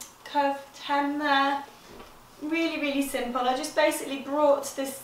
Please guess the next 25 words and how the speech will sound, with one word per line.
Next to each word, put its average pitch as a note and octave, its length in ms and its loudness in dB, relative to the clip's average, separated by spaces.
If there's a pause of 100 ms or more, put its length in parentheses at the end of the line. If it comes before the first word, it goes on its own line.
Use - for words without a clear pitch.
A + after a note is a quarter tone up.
the B3 80 -14
side D4 400 2
seams A#3 300 -8
down, A#3 480 2 (200)
slightly D4+ 480 4
A-lined, A3 540 4
and A#3 100 -10
then A#3 160 -2
just B3+ 260 -6
created A#3+ 380 -6
a A#3 60 -8
curve A3 320 0
at G#3 100 -6
the A3 100 -4
hem. G3+ 360 -2 (420)
Um, G3+ 480 0 (160)
but A3 160 0
yeah, G3+ 180 2
it's - 120 -4
just A#3 180 -6
overlocked A3+ 520 2
and G#3+ 100 -6
stitched - 320 -4
over G#3 200 2
once, D4+ 540 4